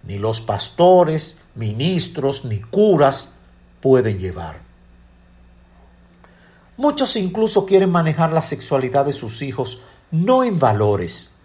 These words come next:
sino bajo el terror del pecado, del infierno, del demonio. Son muchos los adolescentes que tocan las puertas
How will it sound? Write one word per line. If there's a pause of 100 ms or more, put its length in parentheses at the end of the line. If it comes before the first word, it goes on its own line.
(480)
sino
bajo
el
terror
del
pecado,
del
infierno,
del
demonio. (840)
Son
muchos
los
adolescentes
que
tocan
las
puertas